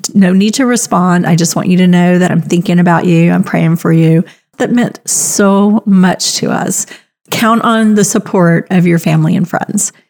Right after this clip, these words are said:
Self-care is number four. Take care of yourself. And that was a really hard thing because, you know, you're not really thinking about yourself and your own needs when you're sitting there in I C U watching the person you love most, watching,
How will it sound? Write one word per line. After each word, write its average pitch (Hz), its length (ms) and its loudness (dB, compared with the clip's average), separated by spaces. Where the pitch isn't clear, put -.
Self-care 220 720 0
is 165 160 -4
number 175 260 2
four. 180 540 -2
Take 214 240 0
care 233 280 0
of 220 120 -2
yourself. 190 680 0
And 185 320 2
that 220 240 2
was 302 180 0
a 285 100 0
really 190 300 2
hard 175 380 0
thing 240 340 2
because, 185 800 0
you 208 140 2
know, 208 40 0
you're 202 200 2
not 214 200 0
really 190 220 0
thinking 180 400 0
about 175 280 0
yourself - 440 0
and 165 140 2
your 156 180 0
own 165 240 0
needs 165 420 0
when 160 160 0
you're 160 140 2
sitting 165 340 0
there 156 280 2
in 160 180 0
I 156 80 2
C 165 180 -2
U 165 420 2
watching 165 580 -2
the 160 100 0
person 160 320 -2
you 165 80 2
love 165 240 0
most, 175 520 0
watching, 165 600 -2